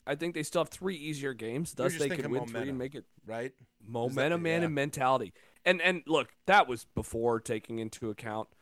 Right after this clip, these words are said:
Speaker 1: an injury to the quarterback.
Speaker 2: Right.
Speaker 1: But
Speaker 2: That
Speaker 1: that,
Speaker 2: changes it.
Speaker 1: I,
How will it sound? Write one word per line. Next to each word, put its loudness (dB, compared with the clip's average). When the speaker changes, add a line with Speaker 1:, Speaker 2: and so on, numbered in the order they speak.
Speaker 1:
an -6
injury -2
to -2
the -8
quarterback. -2
Speaker 2:
Right. -10
Speaker 1:
But 4
Speaker 2:
That -16
Speaker 1:
that, 8
Speaker 2:
changes -4
it. 0
Speaker 1:
I, 4